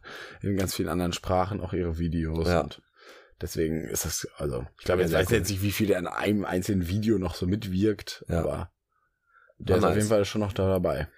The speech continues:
Speaker 2: Ja, aber das schaue ich mir so zwischendurch schon ganz gerne an.
Speaker 1: Mega, ist, ist mit einer meiner Lieblings-YouTube-Kanäle.
Speaker 2: Ja, wobei, ähm, ich find, ich find, da wird immer so ein bisschen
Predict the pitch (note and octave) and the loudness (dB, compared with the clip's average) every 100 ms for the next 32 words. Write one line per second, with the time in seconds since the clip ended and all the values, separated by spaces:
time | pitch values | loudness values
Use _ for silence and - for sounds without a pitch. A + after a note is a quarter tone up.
0 | _ - F#2+ A#2 B2+ C3 B2+ A#2+ A2+ A2+ | _ 2 2 4 2 4 2 0 0 -2
1 | A#2 G#2 F#2 D#2 - D#2 D2+ D#2+ - - | 0 0 0 -2 -2 -2 0 -4 -6 -8
2 | D2+ G#2 B2 F2 F2 F#2 A2 F#2 - - | 0 4 4 4 2 0 -2 -2 -4 -4
3 | G2 G#2 G2+ G2 G2+ D3+ - C#3+ C3 B2 | 0 2 4 4 4 2 2 2 2 4
4 | A2+ G#2 G2+ F2 E2 D2+ D2 D2 C2+ D#2+ | 2 2 -2 -2 -4 -4 -4 -2 -2 -4
5 | - - - - F#2 B2 C#3 - - G2+ | -8 -14 -14 2 4 4 2 -8 0 4
6 | G#2+ B2 B2 A2 G#2 G2+ - - - A#2 | 8 8 6 6 4 4 -2 -8 -2 -2
7 | A2+ - G2+ G#2+ A2 G#2 G2+ G2 G2+ G#2+ | -2 -4 -4 0 2 2 4 4 2 0
8 | G2 | -2